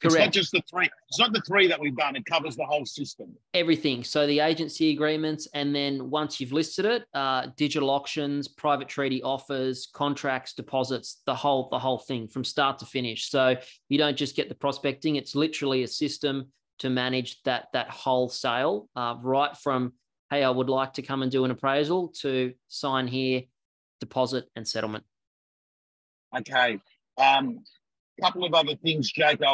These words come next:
Speaker 1: was gonna say. If your, if your office is not using Realtair, but you're this, you're, you're the sort of agent that's sitting there and you've just done the numbers and you thought, "It's about two grand a year. It's tax deductible."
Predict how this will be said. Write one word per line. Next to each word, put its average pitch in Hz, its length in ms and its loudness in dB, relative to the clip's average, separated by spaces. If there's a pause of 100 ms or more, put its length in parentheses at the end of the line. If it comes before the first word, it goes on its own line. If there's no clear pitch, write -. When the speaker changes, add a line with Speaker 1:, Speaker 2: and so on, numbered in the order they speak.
(120)
Speaker 1:
was 113 100 -4
gonna 139 220 0
say. 131 420 2
If 143 200 0
your, 160 360 4 (200)
if 151 200 0
your 160 260 4
office 185 520 2
is 135 160 -6
not 156 200 0
using 143 460 -2
Realtair, 147 800 0 (360)
but 139 160 -2
you're 151 300 2
this, 127 300 -8
you're, 160 240 2
you're 156 220 0
the - 20 2
sort 220 240 2
of 160 80 2
agent 143 340 0
that's - 220 -10
sitting 156 260 -4
there 131 300 0
and 135 120 -2
you've 131 120 -2
just 160 220 0
done 143 180 4
the 127 60 -2 (120)
numbers 131 320 2
and 131 160 -2
you 127 160 0
thought, 139 240 2 (260)
"It's - 120 -4
about 156 320 4
two 202 240 2
grand 160 280 4
a 135 60 0
year. 127 320 6 (300)
It's - 200 -8
tax 170 300 -2
deductible." 139 680 -2